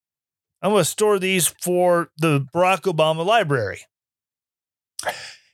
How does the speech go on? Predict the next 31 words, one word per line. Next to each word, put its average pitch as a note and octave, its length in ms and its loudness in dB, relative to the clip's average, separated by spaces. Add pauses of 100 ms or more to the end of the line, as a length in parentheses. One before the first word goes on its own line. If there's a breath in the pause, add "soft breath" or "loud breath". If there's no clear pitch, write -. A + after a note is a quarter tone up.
Yeah, D#4+ 420 2
the, G#3+ 280 0
uh, D3 320 2 (580)
the F#3 80 -4
National G#3 520 0
Record, F3+ 540 0 (240)
or D#3+ 160 2
the, C#3+ 260 0 (680)
blah, B2 120 2
blah, A#2 140 2
blah, G#2+ 120 2
blah, G2+ 140 -2
blah. F#2 180 -10 (1300)
The E3 180 0
National A#3 400 2
Archives F3 640 0 (180)
did C#4+ 240 2
step A#3+ 420 -2
in A#3 220 2
and F3+ 80 -4
go, D#3+ 180 2
"Wait, D#3 600 2
wait, C3+ 400 0
wait. C3 520 -2 (920)
You F4+ 140 2
just C#4+ 260 -2
can't G3+ 300 0
store F#3 540 0
these F3+ 440 0
in E3 160 2
a A#2 280 0